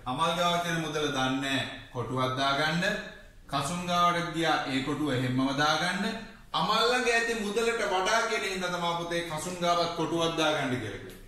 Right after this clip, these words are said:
අමල් ළඟ ඇති මුදලට වඩා දහයක් වැඩිපුර, සොරි, විස්සක් වැඩියෙන්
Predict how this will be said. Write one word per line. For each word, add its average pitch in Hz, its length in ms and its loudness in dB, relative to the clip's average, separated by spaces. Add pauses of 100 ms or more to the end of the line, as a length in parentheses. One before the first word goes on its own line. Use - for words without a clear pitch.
(280)
අමල් 196 300 2
ළඟ 226 260 2
ඇති 220 240 0
මුදලට 190 420 0
වඩා 185 340 2 (140)
දහයක් 214 520 2
වැඩිපුර, 135 460 -2 (200)
සොරි, 151 360 -2 (320)
විස්සක් 202 540 0
වැඩියෙන් 131 460 0